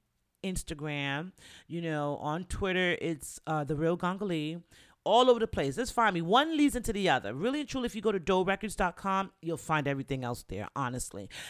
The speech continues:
And, um, you know, my motto, what I tell you all the time, spread love. But you have to love yourself first, because you can't do nothing for me if you don't love you, right?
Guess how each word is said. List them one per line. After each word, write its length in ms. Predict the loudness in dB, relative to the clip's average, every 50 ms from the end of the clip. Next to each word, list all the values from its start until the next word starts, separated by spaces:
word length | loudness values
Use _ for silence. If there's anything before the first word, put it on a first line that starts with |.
| -14 -10 -6
And, 240 | -4 -4 -2 0
um, 340 | 0 0 0 0 -2 -6 -8 -8
you 120 | -8 -6 -4
know, 120 | -4 -4
my 160 | -2 -2 -4
motto, 540 | -4 -6 -6 -8 -6 -6 -6 -6 -6 -8 -10 -10
what 140 | -8 -6 -6
I 100 | -4 -4
tell 200 | -4 -4 -4 -4
you 100 | -4 -4
all 180 | -4 -4 -4
the 80 | -4 -4
time, 680 | -6 -6 -6 -6 -6 -4 -4 -4 -6 -6 -8 -10 -16 -20 _ _ _ _ _ _ _ _ _ -18 -16 -14
spread 520 | -14 -14 -10 -6 -2 0 0 0 0 2
love. 640 | 4 6 6 8 8 8 6 6 2 -2 -10 -20 _ _ _ _ _ -20 -20 -10 _
But 180 | -2 -2 -2 -2
you 80 | -2
have 200 | -2 0 0 0
to 60 | -2 -2
love 180 | -4 -4 -4
yourself 340 | -4 -4 -4 -2 -2 -2 -2
first, 340 | -2 -2 -2 -2 -2 -4 -8
because 340 | -8 -6 -6 -6 -6 -6 -8
you 60 | -10
can't 280 | -10 -8 -8 -8 -8
do 100 | -8 -8
nothing 380 | -6 -2 -2 -2 -2 -2 -6 -8
for 140 | -6 -6 -6
me 420 | -4 -2 -2 -2 -4 -4 -8 -14 _ _ _ _ _ _ _ _ _ -10
if 140 | -8 -6 -4
you 80 | -2
don't 220 | -2 -2 -2 -2 -2
love 200 | -2 -2 -4 -4
you, 260 | -4 -4 -4 -4 -2
right? 380 | 0 4 4 4 4 4 2